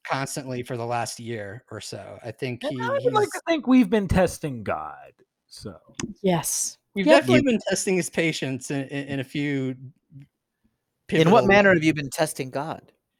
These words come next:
Speaker 1: Oh, jeez.
Speaker 3: We
Speaker 1: What?
Speaker 3: should all be dead. We've done a lot of curses and deals with the devils, I think, at this point.
Speaker 1: Yeah, we
Speaker 4: Yeah, that'll, that'll really rub it, rub it in God's face.
Speaker 3: Cannibalism, all of us
Speaker 1: Mm-hmm.
Speaker 3: have
Speaker 4: Nice, dude.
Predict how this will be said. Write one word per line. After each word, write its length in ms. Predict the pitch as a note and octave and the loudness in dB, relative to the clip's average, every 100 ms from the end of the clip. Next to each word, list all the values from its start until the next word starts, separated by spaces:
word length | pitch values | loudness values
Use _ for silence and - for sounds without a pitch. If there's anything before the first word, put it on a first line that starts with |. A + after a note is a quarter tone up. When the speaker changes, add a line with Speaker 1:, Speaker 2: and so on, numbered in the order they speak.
| _ _ _ _ _ _ _ _ _ _ | _ _ _ _ _ _ _ _ _ _
Speaker 1:
Oh, 120 | D#3 | -10
jeez. 520 | A#2+ A#2+ A#2+ A#2 A2 - - | -8 -8 -8 -8 -8 -10 -10
Speaker 3:
We 80 | |
Speaker 1:
What? 280 | D#3 F3 E3+ - | -6 -2 -2 0
Speaker 3:
should 100 | G3+ | 4
all 120 | G3+ | 4
be 160 | G#3+ F#3+ F#3 | 4 0 2
dead. 340 | F3+ F#3+ F3 - - - - | 4 4 0 -8 -10 -12 -4
We've 160 | A#3 | -2
done 200 | - C4+ | 2 4
a 100 | A#3+ | 6
lot 160 | G3 F#3+ | 6 6
of 160 | F#3 - | 2 -2
curses 460 | F#3+ F3+ F3+ E3 | -4 -2 -4 -4
and 180 | E3+ D#3+ | -4 -2
deals 220 | D#3+ D#3+ D#3 | -4 -4 -6
with 140 | E3 | -10
the 60 | - | -10
devils, 460 | - F3+ E4 C4+ E3 | -6 -6 -4 -6 -6
I 100 | D3+ | -6
think, 240 | F3+ - | -6 -2
at 160 | E3 E3+ | 0 0
this 240 | D4+ - | -2 -10
point. 560 | - - G#2 E3 - B2+ | -14 -18 -16 -14 -12 -8
Speaker 1:
Yeah, 400 | B2+ B2+ B2 A#2+ | -6 -2 -2 -2
we 120 | B2 C3 | -2 -2
Speaker 4:
Yeah, 140 | B2+ - | 2 4
that'll, 240 | B2 D3+ A#2+ | 4 2 2
that'll 220 | C3 D#3+ A#2+ | 4 6 6
really 100 | G#2+ | 4
rub 220 | A#2 A#2+ | 4 2
it, 80 | - - _ _ _ - | -2 -16 _ _ _ -6
rub 220 | C#3+ C3+ | 2 4
it 60 | B2+ | 4
in 100 | B2 | 2
God's 300 | A2+ A2+ - | 2 0 -2
face. 120 | A2 A#2 _ _ _ - - | -10 -12 _ _ _ -20 -4
Speaker 3:
Cannibalism, 920 | G#3 F#3+ G3+ G3 G3 G3 G3 G3 F#3+ - | 2 6 6 6 8 6 6 4 4 4
all 280 | F3+ G3 A3 | 6 6 6
of 100 | G3 | 6
us 440 | F3 F#3 - A#2 | 4 2 -4 -8
Speaker 1:
Mm-hmm. 220 | B2+ G2+ G#2 | -8 -8 0
Speaker 3:
have 140 | E3 | 0
Speaker 4:
Nice, 140 | D#3+ - | 2 2
dude. 320 | D3+ G3+ | 4 4